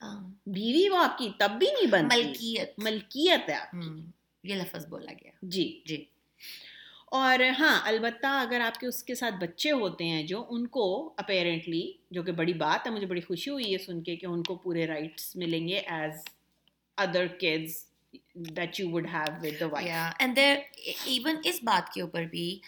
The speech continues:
Speaker 1: خیر یہ ٹاپک ڈفرنٹ ہے، مگر اس بات کے اوپر بھی، uh, contradictions ہیں، جس میں باندی کی اولاد کو اتنی پراپرٹی نہیں ملتی جتنے اس کی بیوی کی اولاد کو
Speaker 2: میری بھی یہی
Speaker 1: ملتی ہے۔
Speaker 2: انڈرسٹینڈنگ تھی۔
Speaker 1: Yeah, I have heard of that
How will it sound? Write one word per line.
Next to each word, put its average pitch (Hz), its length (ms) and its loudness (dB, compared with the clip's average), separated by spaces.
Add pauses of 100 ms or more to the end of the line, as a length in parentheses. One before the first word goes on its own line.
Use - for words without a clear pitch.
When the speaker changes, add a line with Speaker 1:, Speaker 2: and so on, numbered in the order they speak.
(260)
Speaker 1:
خیر 196 120 2
یہ 196 100 0
ٹاپک 185 520 -6
ڈفرنٹ 175 440 -4
ہے، 180 100 0
مگر 180 180 -2
اس 208 200 -8
بات 175 240 2
کے 190 80 -8
اوپر 180 160 -6
بھی، 175 360 -6 (140)
uh, 170 140 -10
contradictions 180 580 -6 (160)
ہیں، 185 340 -2 (360)
جس 202 200 -6
میں 196 120 -2
باندی 175 520 0
کی 208 320 -12
اولاد 170 600 0
کو 175 380 -2 (300)
اتنی 214 280 -8
پراپرٹی 208 460 -4
نہیں 202 340 -4
ملتی 180 440 -6
جتنے 175 360 -6 (100)
اس 190 180 -8
کی 190 160 -8
بیوی 190 380 -2
کی 196 280 -6
اولاد 156 440 2
کو 214 60 -8
Speaker 2:
میری 240 300 2
بھی 285 100 4
یہی 262 200 4
Speaker 1:
ملتی 294 200 6
ہے۔ 269 60 6
Speaker 2:
انڈرسٹینڈنگ 180 720 0
تھی۔ 190 100 0
Speaker 1:
Yeah, 165 100 4
I 196 280 8
have 277 220 4 (100)
heard 220 240 2
of 202 140 -8
that 170 140 6